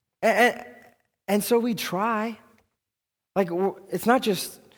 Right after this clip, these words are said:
secular worldview people who, who reject Jesus who do this. I think we do, Christians do this regularly. Like, instead of finding the ultimate purpose, what we're made for, we start to invent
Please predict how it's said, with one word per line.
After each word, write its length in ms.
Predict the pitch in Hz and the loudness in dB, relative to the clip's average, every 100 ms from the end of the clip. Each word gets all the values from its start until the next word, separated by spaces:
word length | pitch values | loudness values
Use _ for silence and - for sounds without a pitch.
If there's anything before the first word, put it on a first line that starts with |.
| _ _ - | _ _ -14
secular 500 | - - 202 202 170 | -4 0 0 0 0
worldview 480 | 143 170 139 147 135 | 0 -4 -4 -6 -4
people 480 | 165 147 143 139 | -6 -4 -4 -4
who, 160 | 143 151 | -4 -4
who 160 | 147 139 | -4 -4
reject 420 | 127 131 156 139 | -4 -4 -4 -4
Jesus 300 | 139 196 131 | -6 -6 -8
who 100 | 127 | -8
do 160 | 143 175 | -6 -6
this. 160 | 123 | -6
I 80 | 117 | -6
think 220 | 160 156 - - _ _ _ - | -4 -4 -10 -20 _ _ _ -8
we 220 | 151 214 | -4 -2
do, 200 | 143 131 - | -2 -6 -4
Christians 500 | 202 214 - 147 120 | -2 -2 -4 -6 -6
do 160 | 131 | -6
this 340 | 127 123 - - - _ _ _ _ _ _ _ | -6 -6 -10 -18 -20 _ _ _ _ _ _ _
regularly. 640 | 139 220 170 123 104 92 110 _ _ _ _ _ | 2 2 2 -2 -4 -10 -16 _ _ _ _ _
Like, 120 | 123 147 | -8 -4
instead 420 | 165 - 208 233 | -4 0 2 4
of 260 | 202 143 - - _ _ _ - | 2 -2 -14 -20 _ _ _ -8
finding 520 | - 180 214 202 156 | 0 2 4 2 0
the 120 | 139 | -2
ultimate 460 | 143 196 196 180 151 | 0 0 0 -2 -2
purpose, 420 | 156 185 160 120 | -4 -6 -6 -6
what 160 | 160 180 | -6 -4
we're 140 | 156 | -4
made 280 | 131 156 151 | -4 -6 -6
for, 160 | 147 131 | -6 -4
we 140 | 151 | -6
start 320 | - 185 175 | -4 -4 -4
to 120 | 165 | -4
invent 600 | 143 127 127 165 170 156 | -6 -6 -2 0 0 -2